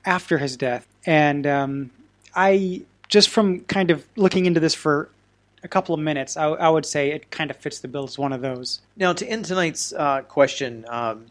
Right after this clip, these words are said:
Speaker 2: that we've talked about with Reddit, uh, this is, ends on a little bit more of a lighter note, and it kind of expands, uh, upon your, your, your response a little bit about Nicholas Flam-, Flamel.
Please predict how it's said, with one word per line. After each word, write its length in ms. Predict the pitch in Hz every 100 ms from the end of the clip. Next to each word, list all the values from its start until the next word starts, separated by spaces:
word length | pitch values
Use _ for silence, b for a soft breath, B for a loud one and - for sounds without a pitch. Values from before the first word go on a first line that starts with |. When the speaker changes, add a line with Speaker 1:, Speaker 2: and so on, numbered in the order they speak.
| -
Speaker 2:
that 160 | 123
we've 160 | 131 127
talked 180 | 139 131
about 160 | 123
with 120 | 104 -
Reddit, 520 | 123 123 113 - -
uh, 360 | 127 113 107 110 - 143
this 180 | 143 151
is, 100 | 143 - _ -
ends 200 | 151 143
on 80 | 127
a 80 |
little 240 | 123 139 180
bit 120 | 170
more 140 | 143
of 60 | 120
a 60 | 104
lighter 300 | 104 113 110
note, 280 | 95 92 - b b b
and 300 | 131 127 120 -
it 140 | 139
kind 180 | - 165
of 180 | 139 104
expands, 960 | - - - 147 - - 139 127 123 -
uh, 260 | 123 113 110
upon 500 | - 107 - 117 117
your, 300 | 110 107 104 -
your, 340 | 127 110 104
your 280 | 80 87 120
response 420 | 117 - 123 110
a 40 | -
little 100 | 113
bit 60 |
about 200 | 104 95 107
Nicholas 260 | 110 104
Flam-, 240 | - 113 104
Flamel. 540 | - 113 113 107 92